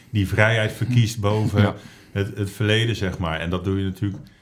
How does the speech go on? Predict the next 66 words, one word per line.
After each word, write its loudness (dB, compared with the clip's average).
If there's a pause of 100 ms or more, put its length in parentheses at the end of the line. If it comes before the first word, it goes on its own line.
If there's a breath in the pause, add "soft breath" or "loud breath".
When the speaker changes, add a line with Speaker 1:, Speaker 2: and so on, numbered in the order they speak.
(140 soft breath)
Speaker 1:
tenminste, -4
ik -6
doe 0
het -4
altijd -2
standaard, 0
zeg -6
maar. -2
Hetgene -2
wat -2
ik, -6
wat -6
ik -8
nu 0
doe 0
of -2
waar -4
ik -4
nu 2
voor -4
kies, -4
dat -4
vind -2
ik -4
dan 0
altijd -2
weer -4
beter 0
dan -4
wat -4
ik -8
in -4
het -8
verleden -2
heb. -8
Totdat -6
ik -8 (440 soft breath)
in -6
het -2
verleden -2
opeens -4
ook -8
weer -4
heel -2
leuk -2
vind -8
en -6
dan -12
kies -4
ik -10
dat -4
weer -2
en -4
dan -4
ga -4
ik -6
weer -8
afgeven -6
op -12
wat -6
ik -10
daarvoor -4
deed, -6
zeg -12
maar. -12
Dus -10